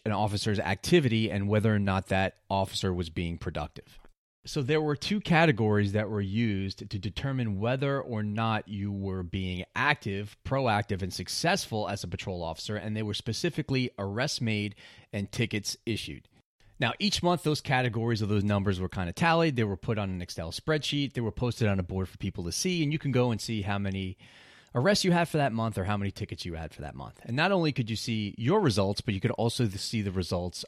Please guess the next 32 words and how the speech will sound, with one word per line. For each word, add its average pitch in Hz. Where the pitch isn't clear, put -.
of 85
your 120
coworkers 104
and 101
other 117
officers 101
in 101
the 92
department, 92
uh, 92
and 95
how 131
many 123
tickets -
they 113
wrote 101
and 90
how 98
many 90
arrests 82
that 76
they 76
made. 64
So 160
the 160
issue 202
with 131
this 123
process 107
was, 87
is 107
that 107